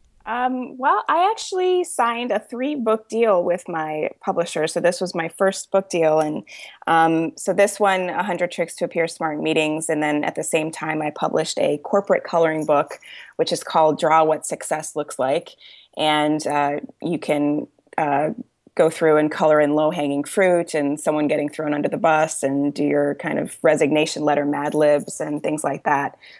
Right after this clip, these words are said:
So that came out at the same time, um,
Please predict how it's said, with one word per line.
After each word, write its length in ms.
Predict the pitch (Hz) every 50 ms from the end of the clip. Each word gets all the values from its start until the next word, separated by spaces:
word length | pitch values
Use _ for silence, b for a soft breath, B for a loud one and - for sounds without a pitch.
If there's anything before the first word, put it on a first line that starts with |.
| B B
So 140 | - -
that 160 | 202 202 175 -
came 240 | - 233 190 190
out 320 | 170 156 156 156 151 - -
at 100 | 160 -
the 80 | 156
same 280 | - - 156 139 135 143
time, 500 | - - 147 139 143 143 143 143 151 - -
um, 380 | - 147 147 143 139 143 139